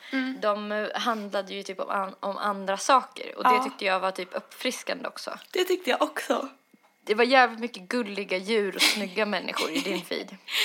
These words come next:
Speaker 1: I din feed var det mycket, alltså mycket seriösare grejer, kände jag. Mycket mer så här, P tre Nyheter och dokumentär och mycket musiker också.
Speaker 2: Mm.
Speaker 1: I ditt Instagramflöde.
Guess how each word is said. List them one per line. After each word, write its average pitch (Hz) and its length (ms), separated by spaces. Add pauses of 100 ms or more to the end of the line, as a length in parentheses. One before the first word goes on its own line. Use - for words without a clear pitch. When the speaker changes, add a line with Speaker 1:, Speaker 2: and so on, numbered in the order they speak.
(520)
Speaker 1:
I 262 120
din 294 240
feed 277 220
var 220 160
det 226 60
mycket, 233 560 (320)
alltså 269 220
mycket 269 300
seriösare 269 760
grejer, - 360
kände 240 260
jag. - 140 (480)
Mycket 254 340
mer 240 160
så 233 120
här, 226 280 (380)
P 247 200
tre 233 340
Nyheter 233 1080
och 226 280 (380)
dokumentär 233 760
och 262 320 (600)
mycket 277 360
musiker 277 640
också. - 280 (920)
Speaker 2:
Mm. 214 380
Speaker 1:
I 254 60
ditt 262 200
Instagramflöde. 240 840